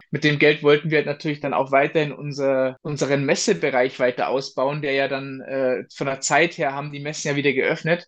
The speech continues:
wollten wir große Messestände umsetzen. Natürlich musst du den auch kaufen, kostet unfassbar viel Geld, dieses Messestandzeug, Equipment, dann allein der Platz, dass du irgendwo stehen darfst. Und wollten dann mit dem restlichen Geld auch zusammen noch unsere Produkte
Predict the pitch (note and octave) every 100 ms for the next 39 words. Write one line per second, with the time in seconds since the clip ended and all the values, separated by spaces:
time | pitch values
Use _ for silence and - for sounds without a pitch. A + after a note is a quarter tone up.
0 | _ - D3 D3 D3 C#3+ C3+ C#3+ D3+ C#3
1 | D3+ - D#3 D#3+ D3+ D3 C#3+ - - E3+
2 | E3 E3 - D3+ D3+ C#3 C#3 F3 E3+ E3+
3 | D#3+ D#3+ C#3 D3 - D3+ F3 - E3 D#3
4 | - D#3+ D#3+ D3+ - F3 E3+ D#3 - D#3
5 | - D#3 D3 D3+ D#3+ D#3+ D3 C#3+ D3 D3
6 | D3+ - D3+ D3 - D3 - C3+ D#3 D3+
7 | D3+ D3 D3 C#3 B2+ C#3 D3+ D3 C3+ D#3
8 | C3+ - D3 C#3+ C#3+ C3+ C3+ C#3 C#3+ C#3
9 | C#3 - _ F#3 G3 F3+ G3 G#3 F3 E3
10 | E3 D#3 D3+ E3 F3+ F3 F#3+ E3+ E3+ E3+
11 | - D3+ - D3 C#3+ D3 D3+ D3 C#3+ D3
12 | E3+ E3 D#3+ E3+ F#3 F#3 F3 E3 D3